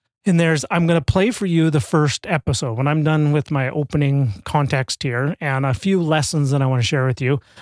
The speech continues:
I'm gonna play for you in its entirety the first episode. Um, a lot has <laughs> transpired.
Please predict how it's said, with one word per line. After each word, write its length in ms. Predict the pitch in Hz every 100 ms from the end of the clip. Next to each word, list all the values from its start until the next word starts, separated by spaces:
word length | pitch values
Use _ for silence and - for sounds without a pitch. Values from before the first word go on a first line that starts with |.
| -
I'm 120 | 180
gonna 140 | 214
play 360 | 196 170 156 165
for 220 | - 180
you 260 | 160 151 156
in 260 | 196 151
its 180 | 156 -
entirety 560 | 151 131 135 139 139 151
the 320 | 165 143 143
first 560 | 123 - 160 160 - - -
episode. 560 | 147 - 123 - - - - _ -
Um, 480 | 151 135 135 139 131 -
a 100 | 151
lot 300 | 170 170 185
has 220 | 170 - -
<laughs> 120 | - 220
transpired. 920 | - - 170 - - - 185 180